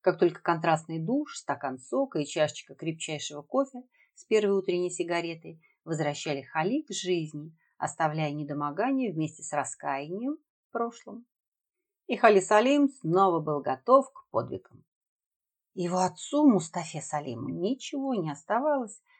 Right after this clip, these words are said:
как, сжав зубы, ждать, пока его единственный сын, блестяще отучившийся в Оксфорде, владеющий пятью языками,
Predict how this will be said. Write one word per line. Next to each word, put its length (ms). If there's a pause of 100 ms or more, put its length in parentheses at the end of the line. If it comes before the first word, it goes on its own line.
как, 180
сжав 340
зубы, 480
ждать, 480
пока 240
его 180
единственный 560
сын, 380 (240)
блестяще 720
отучившийся 760
в 100
Оксфорде, 540
владеющий 720
пятью 360
языками, 640